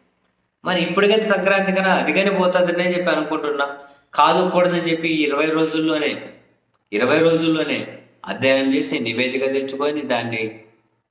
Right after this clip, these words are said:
మళ్ళీ ఇంకా ప్రభుత్వం అధ్యయనం చేసి ప్రకటిస్తారా అంటే తెలియదు, చూద్దాం. So మొత్తం మీద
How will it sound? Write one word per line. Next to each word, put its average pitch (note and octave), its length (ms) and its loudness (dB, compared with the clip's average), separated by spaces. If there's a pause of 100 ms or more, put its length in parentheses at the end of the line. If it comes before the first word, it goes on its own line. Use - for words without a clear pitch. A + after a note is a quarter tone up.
(200)
మళ్ళీ A#2+ 300 2
ఇంకా B2 220 0
ప్రభుత్వం C#3 580 -2
అధ్యయనం C#3 420 0
చేసి C#3 280 -2
ప్రకటిస్తారా D3+ 920 0
అంటే E3+ 260 -6
తెలియదు, A#2 480 -2 (520)
చూద్దాం. - 340 -2 (1800)
So C#3+ 200 2
మొత్తం D#3+ 260 0
మీద E3 200 0